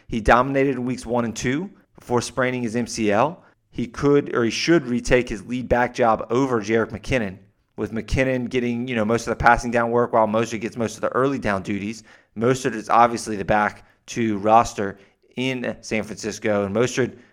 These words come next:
should be in starting lineups based on how he produced before he got hurt if he's active. But it wouldn't be shocking if the forty-niners eased him back in,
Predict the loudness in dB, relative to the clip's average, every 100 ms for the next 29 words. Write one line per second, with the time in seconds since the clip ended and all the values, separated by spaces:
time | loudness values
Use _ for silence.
0 | _ -4 0 2 2 0 0 0 2 2
1 | 4 2 -2 -2 -2 -2 2 4 4 2
2 | -4 -4 -4 -6 -4 0 0 2 0 2
3 | 0 0 -6 -6 2 4 4 0 -8 -12
4 | _ _ 0 2 2 0 -2 -2 -2 6
5 | 6 6 4 -4 -4 -2 0 2 0 0
6 | -6 -8 -4 0 2 2 2 -2 -2